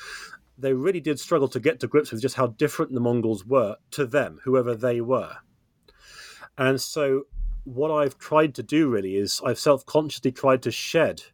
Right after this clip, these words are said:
my expectations around what citizenship,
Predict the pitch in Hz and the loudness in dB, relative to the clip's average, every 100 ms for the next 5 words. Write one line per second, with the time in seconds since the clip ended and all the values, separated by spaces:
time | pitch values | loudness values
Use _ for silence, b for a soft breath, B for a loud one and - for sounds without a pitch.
0 | _ B B B B - 120 139 151 - | _ B B B B -6 0 0 0 -2
1 | - 131 - - 151 139 - 87 82 - | 2 2 0 -2 0 0 -2 -6 -4 -4
2 | - - 139 120 123 120 113 - 120 120 | -4 -4 -2 0 2 0 -2 0 0 0
3 | - - b b b b b b _ - | -6 -14 b b b b b b _ -6
4 | 143 131 123 131 120 131 131 - | -4 0 2 2 0 -2 -2 -4